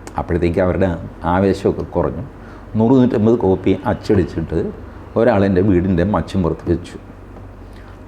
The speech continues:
കുറേ നാൾ കഴിഞ്ഞിട്ട് ഈ ചെറുപ്പക്കാരൻ ആകസ്മികമായിട്ട് മരിച്ചു. മരിച്ച് അപ്പോൾ, ഉം, ആ, അവരുടെ മരണ ശുശ്രൂഷ, അത് പള്ളിയിലെ അച്ഛൻ, അത് ആളുമൊക്കെ കൂടിയിരിക്കുന്നു.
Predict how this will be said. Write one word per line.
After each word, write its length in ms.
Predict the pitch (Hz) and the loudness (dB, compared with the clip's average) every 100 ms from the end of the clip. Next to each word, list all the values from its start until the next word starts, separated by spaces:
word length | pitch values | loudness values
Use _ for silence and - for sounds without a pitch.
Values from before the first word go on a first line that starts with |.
| - | 2
കുറേ 160 | 151 | 4
നാൾ 180 | 170 160 131 | 6 6 6
കഴിഞ്ഞിട്ട് 520 | 131 107 107 85 92 110 - - - | 6 6 4 4 4 4 0 -12 -2
ഈ 80 | 104 127 - | 0 0 0
ചെറുപ്പക്കാരൻ 640 | 95 - 120 101 82 76 80 - - - - - - - 120 | 0 2 0 0 -2 0 -6 -8 -18 -20 -20 -20 -20 -6 0
ആകസ്മികമായിട്ട് 920 | 143 165 160 160 98 87 82 80 - - 87 | 4 4 4 2 4 2 0 -4 -8 -4 0
മരിച്ചു. 460 | 82 90 - - - - - - - - - - - - - - - | 0 -2 -10 -14 -14 -16 -18 -20 -20 -20 -20 -20 -20 -20 -20 -12 0
മരിച്ച് 380 | 147 160 160 202 | 4 4 4 6
അപ്പോൾ, 340 | 185 147 160 170 208 - | 6 6 2 2 -4 -8
ഉം, 180 | 143 123 113 | -4 -2 2
ആ, 80 | 120 127 120 | 2 2 0
അവരുടെ 280 | 143 135 131 | 2 4 6
മരണ 260 | 123 117 120 | 6 6 4
ശുശ്രൂഷ, 580 | 104 110 - 123 92 - | 4 0 2 4 4 4
അത് 180 | 107 110 | 2 4
പള്ളിയിലെ 360 | 107 98 95 104 | 4 4 4 2
അച്ഛൻ, 240 | - 92 | 0 -4
അത് 140 | 98 90 95 139 - | -4 -2 -2 -4 0
ആളുമൊക്കെ 500 | 117 113 117 92 - | 2 4 4 4 0
കൂടിയിരിക്കുന്നു. 680 | 85 85 82 - 73 82 | 0 2 2 0 -4 -8